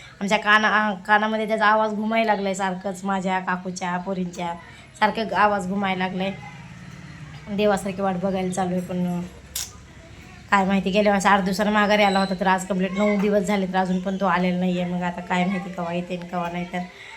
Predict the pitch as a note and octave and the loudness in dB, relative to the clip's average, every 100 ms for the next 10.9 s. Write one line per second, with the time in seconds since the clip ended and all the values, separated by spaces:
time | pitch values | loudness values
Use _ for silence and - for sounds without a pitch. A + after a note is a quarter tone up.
0 | - A3 G#3 G#3+ G3+ G#3 G#3+ G3+ F#3+ G3 | -4 2 4 4 2 2 2 2 2 2
1 | G3 G3 F#3 F#3+ F3+ G3 F#3+ F#3 F3+ G3 | 2 0 0 -2 -2 0 2 2 2 2
2 | G#3 F#3+ A3+ G#3 G#3+ G#3 F#3+ F#3+ F#3+ F#3 | 2 2 0 2 2 4 4 4 2 0
3 | F3+ G3+ F#3+ F#3 F3+ F#3+ G3 - - - | 0 0 2 2 0 -2 -4 -12 -16 -18
4 | - A4+ A#4+ A#4+ - - G#4+ A#4+ A#4+ G#4+ | -20 -20 -20 -20 -20 -20 -18 -16 -16 -6
5 | G3+ F#3+ F#3+ F#3+ F#3+ F#3 - - - - | -2 2 2 0 0 -2 -6 -12 -4 -4
6 | - - - - G#3 F#3+ G#3 G3+ F#3+ F#3+ | -6 -20 -14 -4 -2 0 4 4 4 0
7 | F#3 G#3 G3+ G3 F#3+ F#3 F#3 F#3 F#3 G3 | 0 2 2 2 2 0 0 -2 -2 -2
8 | F#3+ F#3+ F#3+ F#3+ F#3 F#3+ F#3 G3 F#3 F3+ | 0 0 0 -2 -2 -4 -2 0 0 0
9 | F3+ F3+ F#3+ F3+ F#3+ F#3 F#3 F#3 F#3 F#3+ | -4 -4 -2 0 2 2 2 2 2 2
10 | G3 G3 F#3+ F3+ F3+ F#3 F#3 F3 F3+ | 2 0 -2 -2 -2 -4 -4 -6 -8